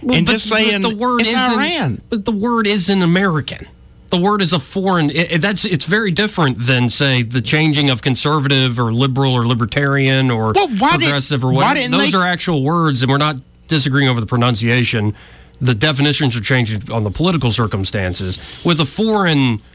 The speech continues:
Speaker 1: word, it, it doesn't necessarily translate into English. So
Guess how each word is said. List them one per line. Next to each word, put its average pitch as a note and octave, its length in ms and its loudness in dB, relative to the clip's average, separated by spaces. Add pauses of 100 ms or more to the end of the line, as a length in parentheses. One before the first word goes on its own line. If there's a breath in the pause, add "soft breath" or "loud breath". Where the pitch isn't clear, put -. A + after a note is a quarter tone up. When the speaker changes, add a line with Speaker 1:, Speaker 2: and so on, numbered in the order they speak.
(100)
Speaker 1:
word, B2 760 0 (480 soft breath)
it, - 240 -4
it C3+ 420 -6
doesn't D#3 400 0
necessarily C#3+ 440 2
translate C3 480 0
into G#2+ 200 -2
English. F#2+ 600 -2
So A2 460 0